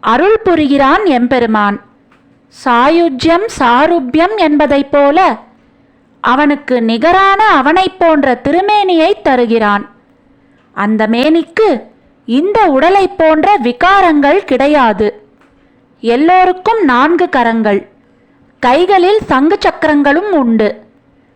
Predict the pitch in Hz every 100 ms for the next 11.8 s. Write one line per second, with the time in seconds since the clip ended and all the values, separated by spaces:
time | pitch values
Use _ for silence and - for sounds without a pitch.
0 | _ - 214 277 392 359 330 349 359 339
1 | 339 320 311 311 370 403 233 285 403 370
2 | 294 311 339 320 302 294 285 277 277 269
3 | - _ _ _ 262 269 254 240 220 240
4 | 381 403 330 381 392 254 285 349 311 294
5 | - 415 330 233 277 392 392 320 269 277
6 | 254 240 277 403 269 220 208 208 - -
7 | _ _ _ _ - 254 254 247 233 214
8 | 226 302 403 403 359 294 302 302 285 285
9 | 349 415 - 339 - 381 370 330 294 254
10 | 240 226 226 339 381 349 302 285 254 240
11 | 220 214 208 226 359 359 302